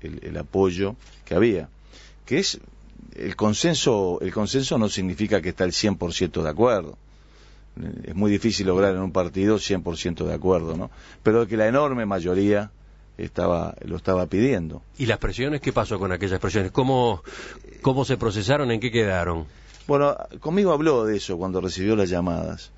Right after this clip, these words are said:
Speaker 1: Y, este, había mucha gente, n-, no de, de Probá, no, no de Propuesta Ballista, sino independientes, este, otras figuras que lo habían llamado a, este,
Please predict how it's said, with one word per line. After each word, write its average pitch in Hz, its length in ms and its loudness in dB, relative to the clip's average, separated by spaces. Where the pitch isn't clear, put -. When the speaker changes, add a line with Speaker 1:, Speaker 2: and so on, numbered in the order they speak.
Speaker 1:
Y, 101 160 2
este, 98 500 2
había 110 260 2
mucha 143 260 -2
gente, 147 540 -2
n-, 147 340 -6
no 214 200 0
de, 98 560 4
de 87 320 0
Probá, 98 460 2
no, 113 160 0
no 117 160 0
de 113 80 0
Propuesta 98 400 -2
Ballista, 95 420 0
sino 98 300 0
independientes, 95 920 0
este, - 320 -12
otras 95 260 0
figuras 110 440 2
que 95 100 -4
lo 92 60 0
habían 104 240 2
llamado 98 560 2
a, 87 160 -2
este, 85 500 0